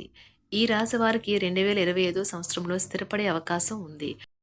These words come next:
నెట్వర్కింగ్ రంగంలో పనిచేసేవారు కష్టానికి తగిన ఫలితాన్ని పొందుతారు.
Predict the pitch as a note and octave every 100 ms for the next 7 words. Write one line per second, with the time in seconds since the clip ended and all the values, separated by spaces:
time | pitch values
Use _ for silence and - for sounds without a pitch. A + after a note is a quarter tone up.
0 | _ _ _ - G3 G3+ - F#3 F#3+ -
1 | G#3+ G#3 F3+ F3 F3+ F#3 F#3 E3 E3+ F3+
2 | F#3 F#3 F3+ E3+ E3 D#3 - G#3+ G#3 F3+
3 | F3 F3 E3 E3+ F#3 A3 A3+ E3+ E3 D#3+
4 | D#3 D3+